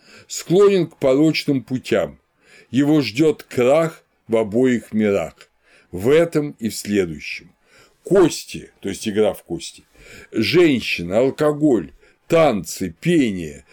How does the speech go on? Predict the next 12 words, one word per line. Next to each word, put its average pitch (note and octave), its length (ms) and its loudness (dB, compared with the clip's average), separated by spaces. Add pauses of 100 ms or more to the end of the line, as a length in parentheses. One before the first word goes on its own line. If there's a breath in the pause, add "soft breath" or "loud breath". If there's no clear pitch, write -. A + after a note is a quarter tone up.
(140)
сон E3+ 560 0
днем, B2 520 0 (340 soft breath)
гуляние D#3 640 2
в C3 80 -8
неподходящие C3+ 1040 -2
часы, C3 640 -4 (460 loud breath)
порочные D3+ 720 4
товарищи, C3+ 920 0
жадность — G2 800 -2 (320 loud breath)
эти A2+ 300 -2
девять G#2+ 460 -2
причин D3 640 -6